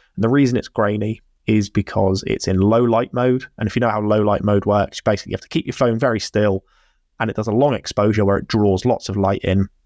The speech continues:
So it does mean that you don't quite get the picture clarity, but you can see a lot more in the dark 'cause it's taking in a lot more light. At first, people were absolutely baffled by what they were seeing, and nobody could recognize what this craft was.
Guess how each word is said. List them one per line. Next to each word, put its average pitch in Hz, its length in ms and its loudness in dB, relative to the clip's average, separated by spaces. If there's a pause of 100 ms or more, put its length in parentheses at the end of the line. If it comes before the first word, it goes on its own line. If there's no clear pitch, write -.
(340)
So - 200 0
it 131 140 -6
does 123 200 2
mean 104 280 2
that 101 160 0
you 113 100 -2
don't 117 260 -2
quite - 240 -4
get - 200 -8
the - 60 -12
picture - 340 -6
clarity, 143 540 0
but 127 340 -2
you 113 100 -2
can 113 140 -6
see 113 180 0
a 104 60 4
lot 117 300 2
more 110 200 2
in 95 80 0
the 95 60 -2
dark 101 420 -2
'cause 101 140 -4
it's - 100 -16
taking 107 380 -2
in 95 80 4
a 90 40 2
lot 92 200 0
more 87 140 0
light. 80 440 -4 (800)
At - 100 -2
first, 139 540 0
people 127 300 0
were 117 200 0
absolutely 120 560 -2
baffled 135 460 -4
by 123 100 0
what - 180 -2
they 113 60 2
were 113 80 2
seeing, 127 340 2
and 117 200 2
nobody 120 440 2
could - 200 -4
recognize 95 600 -2
what - 180 0
this - 140 -8
craft - 380 -6
was. 113 300 0